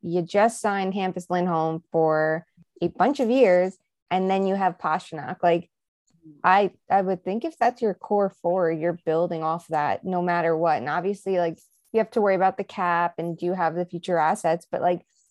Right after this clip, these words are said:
even if you depleted your assets or didn't make the most of them over the years, you have to figure out a way to be creative that you don't need them. Like,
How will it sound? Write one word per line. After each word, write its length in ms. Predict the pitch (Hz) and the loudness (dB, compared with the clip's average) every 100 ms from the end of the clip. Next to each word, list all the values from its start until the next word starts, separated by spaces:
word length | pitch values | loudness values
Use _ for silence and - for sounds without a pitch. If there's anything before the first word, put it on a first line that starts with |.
| _ _ _ _ _ - | _ _ _ _ _ -6
even 280 | 202 208 294 | -4 -2 -2
if 120 | 247 | -2
you 120 | 220 | -2
depleted 500 | 202 208 - 202 185 | -2 -4 -2 -4 -2
your 100 | 180 | -2
assets 480 | 170 175 196 170 170 | 0 0 0 -4 -4
or 320 | 175 160 160 165 | -4 -4 -6 -4
didn't 360 | 190 175 170 | -4 -2 -4
make 200 | 180 170 | -6 -6
the 80 | 180 | -4
most 260 | 170 165 - | 0 0 0
of 60 | |
them 140 | 175 170 | -4 -2
over 220 | 165 160 | 0 -2
the 100 | 160 | -2
years, 300 | 165 185 170 | 0 0 0
you 100 | 151 | 0
have 140 | 185 | -2
to 80 | - | -2
figure 180 | 220 185 | -2 2
out 100 | 180 | 2
a 40 | |
way 100 | 175 | 2
to 80 | 170 | 0
be 100 | 165 | -2
creative 300 | 170 175 170 | -4 -2 -2
that 100 | 160 | -2
you 60 | - | -4
don't 180 | 175 165 | -6 -4
need 200 | 165 180 | -4 -2
them. 120 | 156 | -2
Like, 180 | 156 | -4